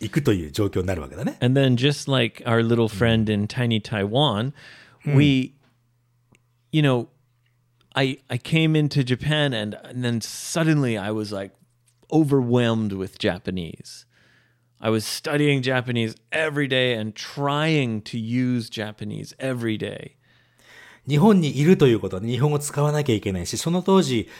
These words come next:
Speaker 1: そ-、それから何年かしてエイブは日本語検定一級取っちゃった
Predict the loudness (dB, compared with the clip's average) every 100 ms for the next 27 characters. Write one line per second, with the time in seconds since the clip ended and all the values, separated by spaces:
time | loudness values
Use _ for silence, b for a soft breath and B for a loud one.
0 | B -2 -2 0 -2 0 2 2 2 0
1 | 0 -2 -2 -2 0 0 0 0 0 0
2 | -4 -6 -4 -4 -4 -6 -6 -10 -10 -12
3 | -4 -2 2 2 0 -4 -4 -8 -8